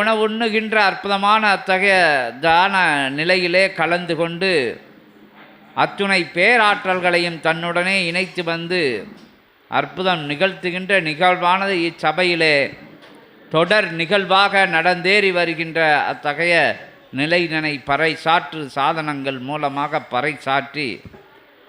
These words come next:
அகத்தியத்தை, ஜகத்தியத்தை, ஜெகமகா சித்தனை, பேராற்றலை, பெரும் கருணை வடிவத்தை, ஈச ரூபத்தை, ஈசனாக அமைந்த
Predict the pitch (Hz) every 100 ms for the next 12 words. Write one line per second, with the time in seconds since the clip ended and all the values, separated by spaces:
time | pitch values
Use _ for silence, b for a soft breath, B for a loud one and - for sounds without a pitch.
0 | - - 127 202 226 240 233 220 - 233
1 | 202 180 180 240 226 214 208 - 233 196
2 | 180 180 226 226 202 196 175 190 190 208
3 | 202 220 165 185 226 220 202 196 190 196
4 | 196 185 202 226 202 196 190 185 170 175
5 | 190 190 190 202 196 139 95 - - _
6 | _ _ _ _ _ - - - 180 262
7 | 262 226 220 233 220 202 220 226 208 220
8 | 220 208 226 233 220 190 185 208 190